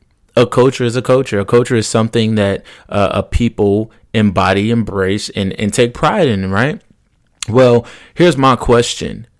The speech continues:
Culture embodies the intellectual and moral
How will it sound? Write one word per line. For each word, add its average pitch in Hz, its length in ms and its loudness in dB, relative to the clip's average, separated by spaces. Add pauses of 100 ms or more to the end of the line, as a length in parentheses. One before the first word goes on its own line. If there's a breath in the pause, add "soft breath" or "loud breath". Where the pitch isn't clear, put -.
(120)
Culture 160 540 0
embodies 101 640 0
the 95 220 -6
intellectual 113 1080 -2
and 139 400 0
moral 117 680 0